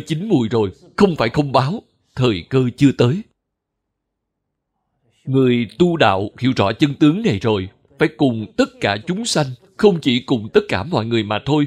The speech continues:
phải kết thiện duyên cùng tất cả chúng sanh. Kết thiện duyên, những lúc quan trọng, vẫn sẽ tới báo ân.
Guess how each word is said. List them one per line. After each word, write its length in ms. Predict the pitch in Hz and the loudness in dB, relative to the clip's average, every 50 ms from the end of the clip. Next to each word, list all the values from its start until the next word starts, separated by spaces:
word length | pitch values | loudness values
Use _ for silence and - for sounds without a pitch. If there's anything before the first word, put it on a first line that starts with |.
| - _ | -4 _
phải 120 | - 143 131 - - | -4 -4 -4 0 0
kết 120 | 233 247 - _ | -2 -2 -2 _
thiện 280 | - 131 113 95 101 110 | -6 -4 -4 -4 -2 0
duyên 260 | 131 143 143 127 120 - | 0 2 2 0 -2 -2
cùng 280 | - 117 107 95 90 78 - | 0 0 0 -2 -6 -6 -4
tất 80 | - 90 - | -4 -4 -2
cả 100 | - 95 90 - | -4 -6 -6 -6
chúng 180 | 160 170 196 208 | -8 -8 -6 -6
sanh. 260 | 208 - 127 120 123 127 _ _ _ _ _ _ _ _ _ _ _ _ _ _ _ _ _ _ _ _ _ _ _ _ _ _ _ _ _ _ _ _ _ _ _ _ _ _ _ _ _ _ _ _ _ _ _ _ _ _ _ _ _ _ _ _ _ _ _ _ _ _ _ _ _ _ _ | -4 -2 -2 -2 -4 -8 _ _ _ _ _ _ _ _ _ _ _ _ _ _ _ _ _ _ _ _ _ _ _ _ _ _ _ _ _ _ _ _ _ _ _ _ _ _ _ _ _ _ _ _ _ _ _ _ _ _ _ _ _ _ _ _ _ _ _ _ _ _ _ _ _ _ _
Kết 140 | - 240 233 - - | 0 0 0 0 -2
thiện 300 | 156 123 95 87 104 110 | -2 -2 -2 -4 -2 0
duyên, 260 | 135 143 135 127 123 - _ _ _ _ _ _ _ _ _ _ _ - | 2 2 2 0 -2 -10 _ _ _ _ _ _ _ _ _ _ _ -8
những 280 | 127 131 139 127 135 160 | -2 0 0 0 0 0
lúc 180 | 190 254 269 - _ | 0 0 0 0 _
quan 300 | - 170 175 156 151 156 | 2 2 2 2 0 -4
trọng, 300 | - 120 104 92 98 110 - _ _ _ _ _ _ _ _ _ _ - | -4 -4 -4 -4 -6 -10 -14 _ _ _ _ _ _ _ _ _ _ -2
vẫn 320 | 131 123 110 98 104 104 | 0 0 0 0 -2 -4
sẽ 180 | - - 104 107 | -4 -4 -4 -2
tới 360 | - - 135 143 165 208 214 - _ _ | 0 0 0 2 0 -2 -4 -8 _ _
báo 240 | - 117 123 175 - | -2 -2 -2 -2 -2
ân. 200 | - 139 120 | -2 -2 -2